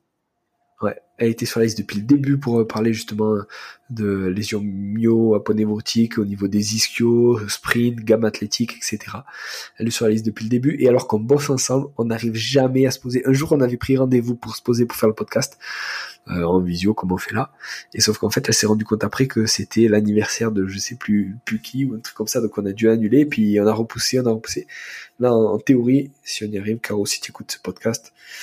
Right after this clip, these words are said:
euh, tu sais que normalement, je crois que c'est début, début avril. Donc, euh, que, après que je rêverais, euh, ouais, même, pff, si, pour les, pour les, j'allais dire, même pour les hommes, si, pour les hommes, j'en ai quand même, euh,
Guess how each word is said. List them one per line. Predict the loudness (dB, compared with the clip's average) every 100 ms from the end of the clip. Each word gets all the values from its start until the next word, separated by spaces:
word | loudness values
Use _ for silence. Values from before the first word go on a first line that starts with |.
| -14 -14 -10
euh, | -6 -6 -6 -6 -8 -10 -10
tu | -4
sais | -2
que | 2
normalement, | 2 2 2
je | 0
crois | 0
que | -2
c'est | -2
début, | -2 0 -4 -8 _ _ _ -2
début | 2 4
avril. | 2 -2 -12 _ _ _ _ _ _ _ _ -2
Donc, | -2 0 -2
euh, | 0 0
que, | 0 0
après | 2 2
que | 2
je | 2
rêverais, | 4 2 4 2 2 -4 -16 -16 -16 -20 -8
euh, | -6 -4 -4 -4 -4 -4 -4 -4 -6 -6 -8 -8 -10 -10 -12 -18 -20 -20 _ _ -8
ouais, | 2 4
même, | 6 4 4 -4
pff, | -8 -8
si, | -2 0 2
pour | 2
les, | 2 2
pour | 0 0
les, | 2 2
j'allais | 0 0
dire, | 0
même | 0 2
pour | 4
les | 4
hommes, | 4
si, | 0
pour | 0 -2
les | 0
hommes, | -2
j'en | -2
ai | -4
quand | -2 -2
même, |
euh, | -2